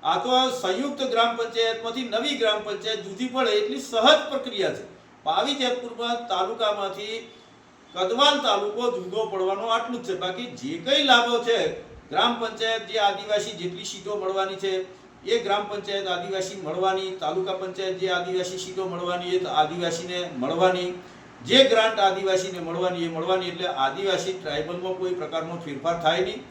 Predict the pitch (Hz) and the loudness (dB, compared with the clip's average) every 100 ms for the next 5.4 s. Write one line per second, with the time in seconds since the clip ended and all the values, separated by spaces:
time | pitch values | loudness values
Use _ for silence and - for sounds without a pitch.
0 | - - - 127 139 202 262 277 269 269 | -18 -20 -20 -12 -8 0 4 6 6 4
1 | 240 233 185 190 185 190 175 170 165 147 | 4 2 4 2 4 2 4 4 2 -4
2 | - - - - 185 240 277 156 185 254 | -10 -18 -20 -6 0 4 4 4 6 6
3 | 269 269 262 220 208 240 254 247 - 180 | 6 4 4 2 0 2 2 0 -6 -2
4 | 175 190 247 247 311 - 262 233 247 185 | 0 0 0 8 8 10 6 4 2 -2
5 | 147 127 120 - | -4 -6 -8 -14